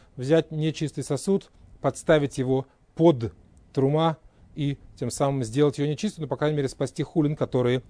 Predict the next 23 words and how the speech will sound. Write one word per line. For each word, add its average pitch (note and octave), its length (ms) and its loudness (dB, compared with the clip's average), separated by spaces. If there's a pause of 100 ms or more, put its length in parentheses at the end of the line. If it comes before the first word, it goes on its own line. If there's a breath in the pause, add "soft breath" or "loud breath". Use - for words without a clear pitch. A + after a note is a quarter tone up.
(280 soft breath)
внизу, C3 340 0
чтобы B2 280 0
они C#3 120 0
не C#3+ 120 -2
стали C#3+ 420 0 (180 soft breath)
непригодными C3+ 840 2 (100)
никому. B2+ 540 0 (260 loud breath)
Это F3+ 380 4 (200 soft breath)
то, D#3+ 100 2
что - 160 -4
приводится C#3 480 2
в A2+ 80 -6
Барайте C3+ 580 4
выше. G#2+ 420 -8
Гемора F3 440 4
добавляет F3 1000 8 (480 soft breath)
к F3+ 60 4
этому E3 280 4
случаю F3 560 0 (420 soft breath)
одну D3+ 380 0
частность. - 540 2
Говорит E3 240 4
Гемара. E3 340 4